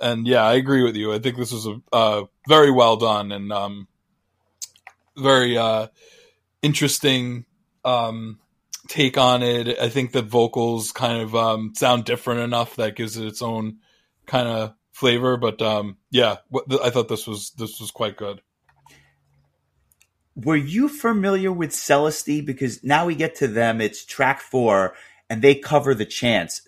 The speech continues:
Speaker 2: Celesty, for those that don't know, they were a Finnish band.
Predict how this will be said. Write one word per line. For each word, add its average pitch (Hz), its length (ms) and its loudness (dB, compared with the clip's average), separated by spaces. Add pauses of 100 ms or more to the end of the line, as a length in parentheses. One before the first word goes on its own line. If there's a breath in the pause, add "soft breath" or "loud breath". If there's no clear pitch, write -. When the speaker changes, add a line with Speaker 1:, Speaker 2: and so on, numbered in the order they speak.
Speaker 2:
Celesty, 175 640 0
for - 160 -2
those 123 400 0
that 123 220 -2
don't 113 260 -2
know, 101 460 0 (300 soft breath)
they 131 80 2
were 139 160 8
a 139 60 8
Finnish 165 440 -4
band. 120 480 2